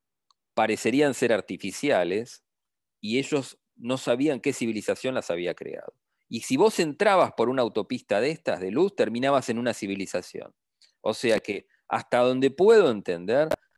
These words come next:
la civil-, la, digamos, gran parte de la human-, en, digamos, gra-, en gran parte de la galaxia hay seres humanos.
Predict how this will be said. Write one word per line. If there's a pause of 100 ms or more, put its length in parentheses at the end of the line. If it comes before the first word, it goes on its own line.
(160)
la
civil-,
la,
digamos,
gran
parte
de
la
human-,
en,
digamos,
gra-,
en
gran
parte
de
la
galaxia
hay
seres
humanos.